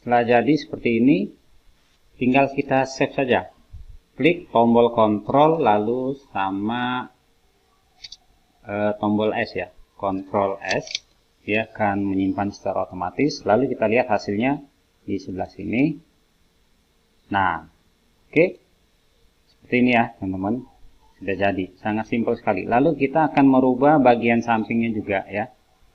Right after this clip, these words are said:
Ini tinggal kita klik pada spin artwork-nya, klik dua kali, klik oke,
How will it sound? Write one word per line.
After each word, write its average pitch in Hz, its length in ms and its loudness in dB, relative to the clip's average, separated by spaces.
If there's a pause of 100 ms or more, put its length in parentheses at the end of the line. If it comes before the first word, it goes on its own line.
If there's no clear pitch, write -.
Ini 123 160 -2
tinggal 107 480 2
kita 104 320 -6
klik 131 160 -8
pada 92 720 -4 (320)
spin - 360 -4
artwork-nya, 107 720 -2 (160)
klik 110 160 -4
dua 95 240 -2
kali, 98 560 2 (1200)
klik 110 160 0
oke, 120 480 4